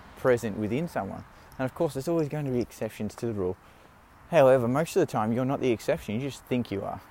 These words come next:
The, we, we have exceptions, like people with Asperger's and autism, and, and, like, people are on some sort of psychological scale that it,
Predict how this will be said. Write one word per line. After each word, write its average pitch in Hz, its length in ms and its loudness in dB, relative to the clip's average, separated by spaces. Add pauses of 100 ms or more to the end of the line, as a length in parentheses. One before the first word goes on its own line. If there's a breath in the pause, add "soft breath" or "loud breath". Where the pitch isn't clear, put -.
(140)
The, 123 240 -2
we, 151 260 0
we 190 120 4
have 170 100 6
exceptions, 127 460 -2
like 104 140 -8
people 131 200 -2
with 95 140 -4
Asperger's 92 540 -6
and - 120 -12
autism, 98 480 -6
and, 92 140 -10 (520 loud breath)
and, 101 400 -4
like, 95 240 -2 (360)
people 143 220 2
are 113 60 2
on 113 200 0
some 113 180 -2
sort 107 200 -4
of 92 120 -6
psychological 104 1200 -4
scale 98 460 0
that 95 140 -4 (540 loud breath)
it, - 160 -6